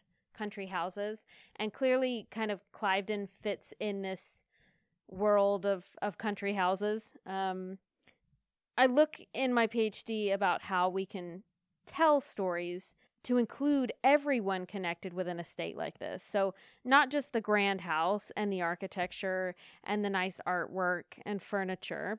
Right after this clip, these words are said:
but to include stories of tenant farmers and gardeners, gamesmen, domestic staff, workers in connection with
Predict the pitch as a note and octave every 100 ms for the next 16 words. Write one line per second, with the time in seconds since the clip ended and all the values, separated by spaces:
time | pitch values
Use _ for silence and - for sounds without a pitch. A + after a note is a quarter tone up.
0 | - A3 - A#3+ B3 A#3 C#4 C4 - -
1 | A#3 A3+ A3+ - F#3+ - - F#4+ F4 -
2 | D#4+ D4+ D4 D4 C#4 - F#3+ - G#3+ A3+
3 | A3+ A3+ A3 A3 A3+ - - - _ _
4 | _ _ G3 B3 B3+ C4 A#3+ B3+ B3 A#3+
5 | G#3 F#3+ G#3+ A#3+ - A3+ - - A3 G#3+
6 | G#3 G#3 G#3 A3+ A#3 - A#3+ A#3+ A3+ -
7 | G#3+ G#3 G3+ - G#3+ G3+ F#3+ F#3+ _ F#3+
8 | - - G#3+